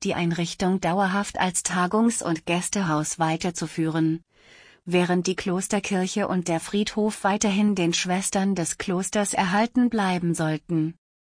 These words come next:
Das ist offenbar so nicht mehr möglich. Allem Anschein nach haben die Auswirkungen der Pandemie diesem Vorhaben die wirtschaftliche Grundlage entzogen. Die Käuferin blieb die Zahlung des Kaufpreises über Monate lang schuldig.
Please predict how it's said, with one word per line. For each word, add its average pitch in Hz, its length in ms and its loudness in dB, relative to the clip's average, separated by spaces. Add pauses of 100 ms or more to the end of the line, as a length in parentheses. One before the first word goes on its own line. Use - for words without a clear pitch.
Das 196 240 0
ist - 240 -2
offenbar 196 520 2
so 175 160 2
nicht 180 260 -2
mehr 190 200 2
möglich. 156 640 0 (1800)
Allem 196 320 2
Anschein 180 500 2
nach 170 220 0
haben 196 320 2
die 196 160 2
Auswirkungen 170 720 2
der 156 100 0
Pandemie 175 560 2
diesem 240 300 4
Vorhaben 185 580 2
die 170 200 0
wirtschaftliche 220 680 0
Grundlage 202 560 0
entzogen. 180 760 0 (880)
Die 202 120 2
Käuferin 185 560 2
blieb 196 320 -2
die 196 160 -2
Zahlung 190 460 2
des 170 200 -2
Kaufpreises 180 920 0
über 202 260 0
Monate 208 440 2
lang 180 280 2
schuldig. 165 580 0